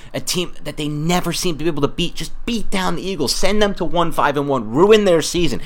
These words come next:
get to two and five, and just beat that team on the road, a game the Giants have had so much trouble getting over that hump,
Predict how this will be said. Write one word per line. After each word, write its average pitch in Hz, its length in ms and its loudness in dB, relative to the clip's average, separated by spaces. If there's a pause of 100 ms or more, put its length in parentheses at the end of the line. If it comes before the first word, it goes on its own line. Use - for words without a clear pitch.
(180)
get 214 240 2
to 180 80 -6
two 233 240 0
and 190 140 0
five, 151 500 4 (320)
and 135 100 -4
just 143 200 -4 (340)
beat 208 280 -4
that 185 260 -6
team 170 340 -6
on 151 240 -8
the 156 80 -4
road, 143 300 2
a 127 60 -4
game 151 320 -10
the 147 60 -8
Giants 139 280 -6
have 120 60 -10
had 113 100 -10
so - 340 -2
much 170 280 -2
trouble 139 240 0
getting 123 240 -6
over 117 180 -6
that 113 180 -8
hump, 123 280 -8